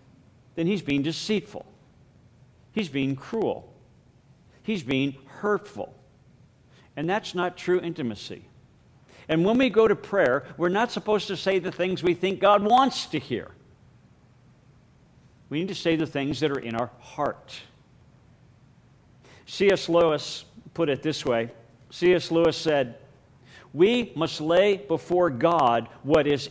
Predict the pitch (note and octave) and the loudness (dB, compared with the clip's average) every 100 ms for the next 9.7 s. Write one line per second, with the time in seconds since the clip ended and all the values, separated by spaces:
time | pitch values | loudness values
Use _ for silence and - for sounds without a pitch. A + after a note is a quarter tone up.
0 | - G3+ F#3+ A#2 B2+ - - - - - | 0 4 4 4 0 -4 -10 -12 -16 -20
1 | - C#3+ D#3 G3 F#3 - D3+ E3 - D#3 | -14 -2 2 2 0 0 2 2 0 0
2 | E3+ - D#3+ A#2+ B2 A2 G#2 F#2 - - | 0 0 -6 -4 -4 -4 -6 -10 -14 -14
3 | - - - _ _ _ - _ _ _ | -16 -18 -20 _ _ _ -20 _ _ _
4 | - - - - _ - _ _ - - | -20 -20 -20 -20 _ -20 _ _ -20 -10
5 | - D#3+ G#3 G#3+ G#3 G3 F#3+ D#3+ F3+ F3+ | 0 4 4 4 0 2 2 4 4 4
6 | E3 D#3+ D#3+ - G#3 F#3 A#2+ C3 - - | 4 2 0 -2 0 2 2 0 -6 -10
7 | D3 F3+ A3 - F3 F3+ - E3+ F3 F3 | -4 0 0 2 2 2 0 -4 -2 -2
8 | - - E3+ E3+ B2 C3+ D#3 D#3 - C3+ | -6 -4 2 2 0 -2 -2 -4 -8 -8
9 | A2 - - - - - | -10 -12 -16 -16 -18 -20